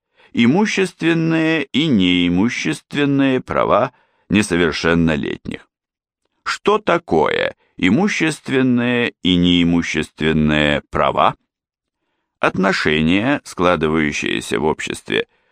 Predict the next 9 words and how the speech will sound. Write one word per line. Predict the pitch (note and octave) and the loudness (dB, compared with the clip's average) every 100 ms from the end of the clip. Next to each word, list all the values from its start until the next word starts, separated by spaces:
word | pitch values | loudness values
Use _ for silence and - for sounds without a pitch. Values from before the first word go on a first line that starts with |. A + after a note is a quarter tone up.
| _ | _
по | G2+ | -2
поводу | F#2 G2+ F#2 F2+ F2 | 0 2 2 2 2
материальных | E2+ D#2+ E2+ D#2+ D#2+ D2+ D2 C2+ | 2 2 0 2 2 2 -2 -4
благ, | - G#2+ F3 - - _ _ _ _ - | -4 -2 -2 -4 -20 _ _ _ _ -2
называются | C#3 D3 D#3 G#3 G#3+ F#3+ - - D3+ - | -2 0 0 0 0 -2 -6 -2 0 0
в | - - | -8 -12
праве | - F2 E2+ F2 C3 F3+ - _ _ - | -2 2 2 2 2 0 -6 _ _ -4
имущественными | G#3 E3+ D#3+ - D3+ - D3 D3 C#3+ | 0 2 0 -2 -6 -4 -2 0 2
отношениями, | C3 B2 D3 - - - G1+ G1+ G1+ A#1+ | 0 -2 -4 -4 -4 -4 -4 -4 -2 -4